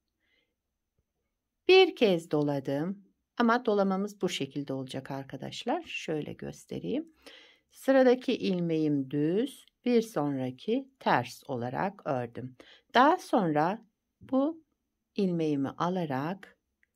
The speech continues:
iki ilmeğin üzerinden geçirdim ve bıraktım.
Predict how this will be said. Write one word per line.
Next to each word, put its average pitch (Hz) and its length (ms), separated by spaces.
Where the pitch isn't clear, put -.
iki 269 260
ilmeğin 160 440
üzerinden 135 640
geçirdim 196 720
ve 190 220
bıraktım. - 600